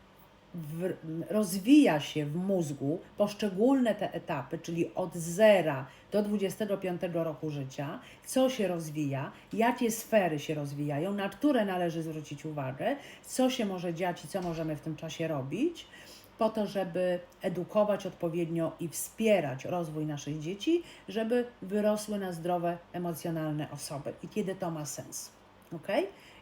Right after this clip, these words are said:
I dlaczego przegro-, przeprogramowanie w dorosłości osób już narcystycznych, psychopatycznych i machiawelistycznych jest trudne, czy łatwe, w jakim zakresie,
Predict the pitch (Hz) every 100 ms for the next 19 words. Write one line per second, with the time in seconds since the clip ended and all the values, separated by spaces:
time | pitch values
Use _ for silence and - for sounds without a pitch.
0 | - 233 240 247 - - - - - -
1 | - - 160 180 180 233 226 220 190 170
2 | 165 139 - 202 190 175 170 170 165 175
3 | 165 156 156 156 170 175 202 208 - -
4 | - - - - - 202 208 - 165 185
5 | 180 151 - - 185 180 185 - 170 180
6 | 165 180 170 160 160 156 151 147 170 220
7 | 247 175 151 147 139 - 143 - 139 -
8 | - - - 170 175 165 - - - -
9 | 180 185 196 233 302 - - - 120 147
10 | 175 - - 226 226 - - 131 131 131
11 | 185 196 202 202 185 185